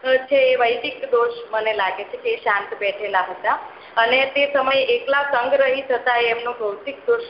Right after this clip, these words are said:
ન હતો. અને પોતાનો દોષ, તો પોતાનો દોષ શું? તો એ પોતે જ્ઞાન કલાના અવતાર હતા તો પોતાનો પણ દોષ એમનામાં ન હતો એમ કહ્યું. આ ત્રણેય પ્રકારના દોષ એમનામાં ન હતા.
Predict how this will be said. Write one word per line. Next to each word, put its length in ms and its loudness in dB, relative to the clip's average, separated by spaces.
ન 40 -10
હતો. 340 -2
અને 200 2
પોતાનો 460 2
દોષ, 240 -4
તો 80 2
પોતાનો 500 2
દોષ 300 0
શું? 180 -6
તો 80 4
એ 80 4
પોતે 360 0
જ્ઞાન 260 0
કલાના 420 2
અવતાર 480 0
હતા 220 -2
તો 80 6
પોતાનો 500 2
પણ 260 0
દોષ 220 0
એમનામાં 440 -4
ન 80 -6
હતો 440 0
એમ 260 2
કહ્યું. 340 -2
આ 40 2
ત્રણેય 340 2
પ્રકારના 480 0
દોષ 300 -4
એમનામાં 420 -6
ન 60 -8
હતા. 400 -6